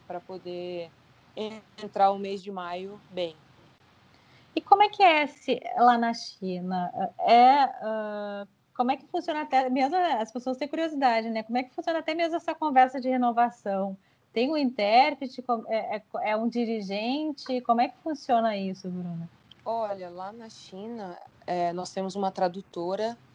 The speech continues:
Speaker 1: e, e a gente costuma falar que sem ela a gente não,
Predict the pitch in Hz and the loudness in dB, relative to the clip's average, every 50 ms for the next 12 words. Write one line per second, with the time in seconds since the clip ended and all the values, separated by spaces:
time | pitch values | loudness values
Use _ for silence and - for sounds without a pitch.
0 | _ - - _ _ - - - 208 202 196 202 202 202 208 214 208 208 208 - | _ -20 -20 _ _ -16 -12 -8 -6 -6 -4 -4 -4 -4 -2 -2 -2 -2 -2 0
1 | 208 208 196 170 - - 226 214 - - - - - 214 202 190 - 202 196 190 | 0 0 -2 -2 -4 -6 -6 -6 -8 -12 -14 -10 -8 -8 -6 -4 -2 0 0 0
2 | 190 - - - - - 226 220 214 202 202 202 202 208 220 214 226 220 202 - | 0 -2 -8 -12 -10 -8 -6 -6 -4 -2 -2 -2 -2 -4 -6 -10 -10 -10 -10 -12
3 | 220 226 226 226 226 226 220 220 | -10 -10 -10 -8 -10 -10 -12 -14